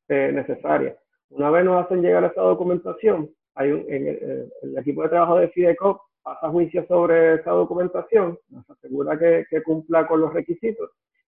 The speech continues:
y entonces, si están todos completos, se prepara un paquete para enviar a, a la cooperativa de ahorro y crédito Cero Gandía.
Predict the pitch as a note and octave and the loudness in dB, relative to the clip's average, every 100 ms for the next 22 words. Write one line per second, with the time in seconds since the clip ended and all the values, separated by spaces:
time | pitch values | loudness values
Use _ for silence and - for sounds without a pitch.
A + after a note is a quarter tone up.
0 | _ D3+ C#3+ C#3+ C#3+ C#3 C3+ - - C#3 | _ 0 2 4 4 2 -2 -8 -6 -10
1 | - D#3+ F#3 G3+ G3+ G3+ G3+ G3 A3+ A#3 | -4 -2 0 2 2 2 -4 -4 0 0
2 | F#3+ F#3 - _ _ _ - - - D3 | 0 -4 -8 _ _ _ -10 -6 -4 -4
3 | E3+ - - G#3 F#3 D#3+ D3 C#3 C3+ C#3 | -2 -2 0 0 0 0 2 2 2 4
4 | D3+ D#3 D3+ - D3+ D3 D#3 - D3 D3+ | 4 4 2 0 0 0 -2 -4 -4 0
5 | D3+ D3 C#3+ C#3 C3+ - _ C#3+ C#3+ D3 | 2 4 2 2 -2 -4 _ -4 -2 0
6 | D#3 D#3 D3+ - C#3 C3+ C3+ C3+ | 0 0 -2 -6 -4 -4 -4 -6